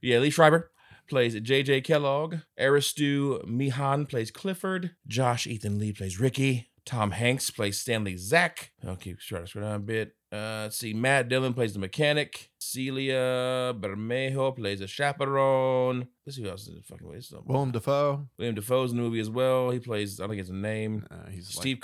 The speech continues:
Speaker 1: Carell plays the hotel manager.
Speaker 2: Yeah.
Speaker 1: Adrian Brody plays Schubert Green.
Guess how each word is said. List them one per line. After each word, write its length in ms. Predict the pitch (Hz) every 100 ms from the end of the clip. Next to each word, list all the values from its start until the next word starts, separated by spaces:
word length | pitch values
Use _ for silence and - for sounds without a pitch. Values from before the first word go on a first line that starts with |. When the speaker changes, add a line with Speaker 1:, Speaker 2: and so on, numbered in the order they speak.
| 120
Speaker 1:
Carell 140 | 120 113
plays 160 | 110
the 60 | 101
hotel 300 | 113 123 117
manager. 760 | 117 113 104 110 110 110 107 104
Speaker 2:
Yeah. 80 | 104 _ _
Speaker 1:
Adrian 380 | 113 107 107 101
Brody 420 | 107 131 131 127
plays 380 | 120 120 110 101 107
Schubert 520 | - 135 120 120 95
Green. 500 | 110 127 131 127 131